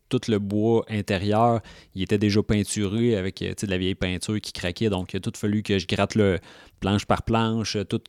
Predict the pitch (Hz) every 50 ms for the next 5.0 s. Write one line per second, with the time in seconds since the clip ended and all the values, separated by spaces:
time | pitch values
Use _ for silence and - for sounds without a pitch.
0 | - - - - 107 98 98 92 98 107 107 117 117 117 110 - - 98 95 95
1 | - - - - - - _ _ _ - - 113 - 113 104 90 113 - 107 110
2 | 113 120 117 107 - - 113 107 101 107 92 101 113 131 147 151 135 - - -
3 | _ _ _ _ _ _ _ _ _ - 92 92 92 95 92 90 - - 113 98
4 | - 107 95 - 92 90 90 85 85 82 85 90 92 - - - 95 85 - -